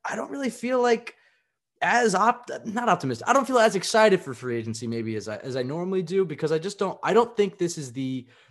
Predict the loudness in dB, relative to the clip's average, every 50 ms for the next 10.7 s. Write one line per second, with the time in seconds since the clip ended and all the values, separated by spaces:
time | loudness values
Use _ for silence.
0 | _ -10 -8 -4 -2 0 0 0 0 -2 -4 -6 -6 -4 -6 -6 -6 -6 -8 -8
1 | -6 -8 -8 -8 -10 -14 -18 -20 -20 _ _ _ _ _ _ _ _ _ _ -8
2 | -6 -4 -2 -2 -2 -2 -4 -6 -8 -10 -8 -6 -6 -6 -8 -10 -14 -12 -10 -10
3 | -10 -10 -10 -12 -12 -12 -14 -14 -14 -12 -10 -10 -10 -12 -12 -10 -2 2 2 4
4 | 4 4 2 0 0 2 0 0 0 0 -2 0 2 2 2 2 2 0 2 0
5 | 0 -2 -4 -14 -16 -18 -20 _ _ -16 -14 -10 -6 -6 -6 -4 -4 -4 -2 -2
6 | -4 -6 -8 -10 -4 -4 -2 0 0 0 2 2 0 2 0 0 0 2 2 0
7 | 0 0 -2 -4 -6 -8 -8 -8 -10 -16 _ _ _ -8 -6 -6 -4 -2 -2 0
8 | 0 0 0 0 0 0 0 0 -2 -2 -2 -6 -6 -6 -6 -6 -6 -10 -12 -14
9 | -12 -14 -14 -14 -14 -16 -20 _ _ _ _ -18 -16 -10 -6 -4 -4 -2 -2 -2
10 | -2 -2 -2 -4 -6 -6 -6 -6 -6 -6 -6 -8 -10